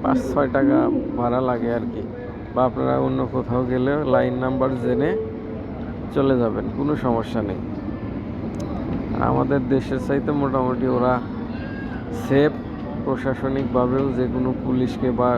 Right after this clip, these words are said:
লোকজনকে জিজ্ঞেস করলে ঠিকানা বলে দেয়।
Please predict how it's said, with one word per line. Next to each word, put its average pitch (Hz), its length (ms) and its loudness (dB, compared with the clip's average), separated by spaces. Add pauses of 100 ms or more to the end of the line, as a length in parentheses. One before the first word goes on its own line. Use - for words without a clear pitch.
লোকজনকে 123 640 0
জিজ্ঞেস 123 360 0
করলে 127 280 0
ঠিকানা 120 440 2 (760)
বলে 131 260 4
দেয়। 127 240 2